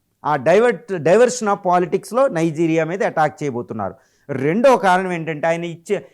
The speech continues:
ఆయన విధించిన ట్రంప్ టారిఫ్ల వల్ల యుఎస్ ఆర్థిక వ్యవస్థ చాలా విపత్కర పరిస్థితుల్లో పెరిగిపోయింది. డెట్ పెరిగిపోతుంది, ద్రవ్యోల్బణం పెరుగుతుంది, ఆర్థిక వ్యవస్థ రెసిషన్లోకి వెళ్ళిపోయింది, అక్కడ యుఎస్ షట్‌డౌన్ అయింది. ఇప్పుడు డబ్బులు పెంచాలి, యుఎస్ అన్నీ పెంచాలి అంటే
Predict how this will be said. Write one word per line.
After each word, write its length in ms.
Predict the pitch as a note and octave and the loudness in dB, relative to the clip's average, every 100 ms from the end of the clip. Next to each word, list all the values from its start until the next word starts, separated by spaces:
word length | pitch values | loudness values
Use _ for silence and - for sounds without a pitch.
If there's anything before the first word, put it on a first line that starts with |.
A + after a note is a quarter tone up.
| - | -6
ఆయన 240 | D#3+ F3 F3 | -4 -2 -4
విధించిన 520 | D#3+ G3 A3+ A3 G3+ | -4 -4 -4 -4 -6
ట్రంప్ 520 | - - E3 G#3 G#3+ G#3+ - | -6 -6 -4 -4 -6 -6 0
టారిఫ్ల 500 | D#3 G#3 G#3 G#3+ F#3+ | 2 4 2 0 0
వల్ల 260 | E3+ D#3+ C#3 C3 - _ - | 0 2 0 -2 -8 _ -10
యుఎస్ 340 | D#3+ A3+ A#3+ | 0 0 2
ఆర్థిక 360 | F#3 E3+ E3 G3 | 0 0 0 -2
వ్యవస్థ 240 | F#3+ F3 G3 F#3+ | -2 -4 -6 -6
చాలా 120 | E3+ | -6
విపత్కర 540 | D3 D3+ G#3 G#3 G3+ D#3+ | -6 -6 -8 -6 -4 -4
పరిస్థితుల్లో 540 | E3 C#3+ E3 E3+ E3 | -4 -6 -10 -6 -6
పెరిగిపోయింది. 520 | E3 C#3+ B2 C#3+ B2+ | -4 -6 -6 -6 -6
డెట్ 340 | A#2+ G#2+ D3 - D#3 | -6 -6 -6 -6 -6
పెరిగిపోతుంది, 600 | D#3+ D#3 D3 D3 D#3 D3 A#2+ | -6 -8 -12 -12 -10 -8 -6
ద్రవ్యోల్బణం 680 | C3 C#3+ G3 G3+ F3 E3+ | -4 0 0 0 0 -2
పెరుగుతుంది, 560 | D#3+ D3 D3 - D3 D#3 - _ C3+ | -2 -6 -6 -10 -10 -10 -14 _ -2
ఆర్థిక 360 | D3+ D#3 E3+ | 0 0 -4
వ్యవస్థ 340 | E3+ D#3+ D#3+ E3+ | -4 -4 -4 0
రెసిషన్లోకి 840 | D3+ C3+ C#3+ G3+ F#3+ G3 F#3+ F3 | 0 0 -4 -6 -6 -4 -4 -4
వెళ్ళిపోయింది, 580 | E3 D3 D#3 D3 D3+ D3+ _ _ - D3 | -6 -4 -4 -4 -8 -14 _ _ -8 -6
అక్కడ 160 | E3+ | -2
యుఎస్ 340 | D#3 D#3 F#3 - | -2 0 -2 -2
షట్‌డౌన్ 520 | D3 B2+ C3 G#3+ G3+ E3+ | -6 -4 2 4 4 0
అయింది. 280 | D#3+ D#3 E3 _ _ D#3 | -4 -6 -12 _ _ -10
ఇప్పుడు 280 | - F#3 F#3 F3+ C3 | -2 2 2 2 2
డబ్బులు 340 | E3+ F3 A#3+ | 0 2 -2
పెంచాలి, 580 | - D#3+ D#3 E3 E3+ C#3 | -2 -6 -6 -2 0 0
యుఎస్ 360 | B2+ F#3 G3+ G3+ | 0 0 2 0
అన్నీ 320 | D#3+ E3+ A3+ | -2 -2 -4
పెంచాలి 540 | - D#3 E3 F3 F3 | -4 -6 -2 -2 0
అంటే 260 | D#3 C#3+ | -2 -4